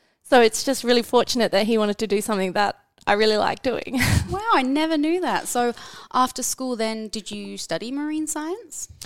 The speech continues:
Speaker 1: Yeah, I actually went on to study marine science, and my brother went on to do art.
Speaker 2: Oh, wow, you
Speaker 1: So
Speaker 2: completely switched.
Speaker 1: Yeah, we switched, yeah.
Speaker 2: Oh, wonderful. And you've just finished up your P H D. So what was the gap between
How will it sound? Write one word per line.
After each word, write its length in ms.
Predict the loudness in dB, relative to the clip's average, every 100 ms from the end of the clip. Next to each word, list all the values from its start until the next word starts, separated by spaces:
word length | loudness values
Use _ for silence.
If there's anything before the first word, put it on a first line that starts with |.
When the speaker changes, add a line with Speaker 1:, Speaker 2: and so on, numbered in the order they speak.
| -10
Speaker 1:
Yeah, 320 | 2 4 6 8
I 180 | 6
actually 240 | 6 2 2
went 160 | 2
on 140 | 2 0
to 140 | -2
study 640 | 0 2 4 6 4 4 2
marine 400 | 0 0 0 0
science, 720 | -2 0 0 0 -4 -4 -4 0
and 420 | 2 4 2 2
my 120 | 2
brother 260 | 4 4 4
went 160 | 2
on 160 | 2 0
to 140 | -4 -2
do 200 | 0 0
art. 460 | 0 -2 -8 -14 -18 -4 6
Speaker 2:
Oh, 200 | 8 8
wow, 300 | 4 2 0
you 60 | 4
Speaker 1:
So 80 |
Speaker 2:
completely 420 | 6 6 2 0 -2
switched. 460 | -2 0 0 2
Speaker 1:
Yeah, 180 | 6 6
we 80 | 6
switched, 560 | 4 4 2 0 -6
yeah. 220 | -2 -4 -4 -14 -20 _
Speaker 2:
Oh, 160 | 2 2
wonderful. 580 | 2 0 -2 -2 -2 -2
And 280 | 0 -2 -2 -12 -20 _ _
you've 160 | -12 -6
just 240 | -2 -2
finished 300 | -2 -2 0
up 160 | -2 -2
your 100 | -6
P 220 | -6 -6
H 200 | -4 -6
D. 300 | -6 -8 -10
So 180 | -8 -6
what 200 | -2 -2
was 160 | -4 -6
the 80 |
gap 480 | -4 -2 -2 -4 _
between 800 | -12 -10 -6 -6 -4 -4 -6 -10